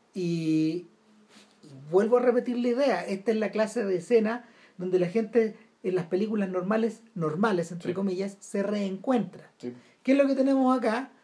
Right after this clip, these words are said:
Speaker 1: Una, una mujer que, o sea, está muy bien hecho eso.
Speaker 2: Sí.
Speaker 1: Eh, eh, eh, empiezan a hablar, los dos se atropellan,
Speaker 2: Mm.
Speaker 1: ella se atropella más que él, ella se pone a llorar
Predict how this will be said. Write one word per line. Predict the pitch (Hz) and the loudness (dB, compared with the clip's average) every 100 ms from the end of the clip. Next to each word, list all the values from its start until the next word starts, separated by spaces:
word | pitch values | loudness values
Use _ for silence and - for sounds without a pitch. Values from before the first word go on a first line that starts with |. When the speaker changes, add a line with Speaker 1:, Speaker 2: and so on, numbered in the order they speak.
| _ _ _ _ - | _ _ _ _ -10
Speaker 1:
Una, | 214 214 214 208 | 0 2 2 2
una | 214 220 | 2 2
mujer | 208 208 247 | 2 2 0
que, | - 226 202 190 190 | 2 -2 0 -2 -6
o | 196 | -2
sea, | 165 160 | 2 2
está | 170 - - | -2 -8 -14
muy | - | -14
bien | - - | -16 -16
hecho | - - | -16 -18
eso. | - - - - | -18 -20 -20 -14
Speaker 2:
Sí. | 113 - _ _ | -14 -14 _ _
Speaker 1:
Eh, | 180 151 147 147 - _ - _ - | -2 2 2 0 -8 _ -20 _ -16
eh, | 233 | -14
eh, | - 208 _ _ - | -12 -16 _ _ -6
empiezan | 202 - 262 277 240 | -4 2 2 2 2
a | |
hablar, | 214 202 220 269 - | 2 2 0 -2 -8
los | 214 180 170 | 0 2 4
dos | 277 | 0
se | 277 | 0
atropellan, | 277 240 269 254 175 214 | 0 2 4 2 2 -4
Speaker 2:
Mm. | 262 | 0
Speaker 1:
ella | 226 226 | 2 2
se | 226 | 0
atropella | 208 202 226 214 | 0 2 4 2
más | 233 233 | 0 -2
que | 254 180 | 0 2
él, | 233 | 0
ella | 208 214 | -2 -6
se | - | -6
pone | 185 233 202 | -2 -2 0
a | |
llorar | 147 117 180 262 - | -4 -6 -2 -2 -4